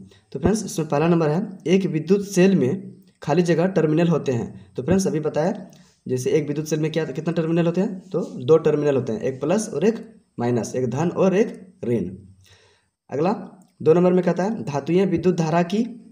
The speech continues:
खाली जगह है। तो क्या है फ्रेंड्स? तो धातुएं जो होती है वो क्या है? चालक है, विद-, विद्युत धारा की वो चालक है, मतलब उसमें विद्युत धारा प्रवाह हो सकता है,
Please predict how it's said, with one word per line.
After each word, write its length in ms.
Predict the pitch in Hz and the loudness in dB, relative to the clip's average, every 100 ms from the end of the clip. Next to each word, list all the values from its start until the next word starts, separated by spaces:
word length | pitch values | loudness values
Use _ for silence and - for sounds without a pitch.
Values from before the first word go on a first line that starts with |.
| - | -10
खाली 180 | 135 151 | -6 -2
जगह 300 | 160 190 208 | -2 -2 -2
है। 160 | 143 98 - - _ | -2 -4 -8 -20 _
तो 80 | 131 | -8
क्या 140 | 165 170 | -2 2
है 180 | 190 190 - | 2 0 0
फ्रेंड्स? 300 | 202 - - - - | 0 0 -8 -14 -10
तो 60 | |
धातुएं 360 | 120 127 151 160 | -6 -4 -2 0
जो 100 | 165 | 0
होती 220 | 156 180 | 0 0
है 120 | 190 | 2
वो 80 | 185 | 0
क्या 160 | 170 170 | -2 -4
है? 160 | 214 | -4
चालक 320 | - 123 123 | -2 0 0
है, 160 | 117 87 | -2 -6
विद-, 200 | 117 117 | -6 -6
विद्युत 220 | 127 143 | -4 -4
धारा 200 | 135 139 | -4 -4
की 160 | 147 165 | -2 -2
वो 140 | 196 | -2
चालक 340 | 262 120 113 - | -2 -2 -2 -4
है, 140 | 95 - - _ - | -10 -16 -20 _ -10
मतलब 280 | 123 139 147 | -6 -4 -4
उसमें 260 | 147 165 226 - - - | -2 0 0 -2 -16 -12
विद्युत 260 | 123 123 127 | -6 -6 -4
धारा 180 | 135 180 - - _ _ _ _ - | -4 -4 -8 -18 _ _ _ _ -6
प्रवाह 260 | 131 151 180 | 0 2 2
हो 140 | 143 | -2
सकता 340 | 139 120 123 | -2 -4 -4
है, 160 | 110 | -6